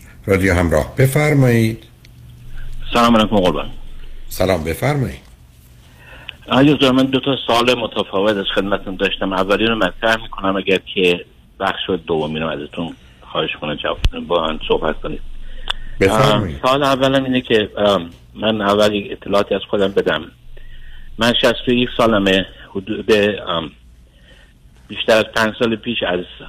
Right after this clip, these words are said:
Speaker 2: خانمم که حدود سی و هفت سال با هم زندگی کرده بودیم جدا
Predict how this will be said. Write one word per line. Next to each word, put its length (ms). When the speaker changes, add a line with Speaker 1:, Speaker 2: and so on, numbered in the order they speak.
Speaker 2:
خانمم 380
که 240
حدود 300
سی 80
و 40
هفت 260
سال 120
با 120
هم 200
زندگی 320
کرده 320
بودیم 380
جدا 280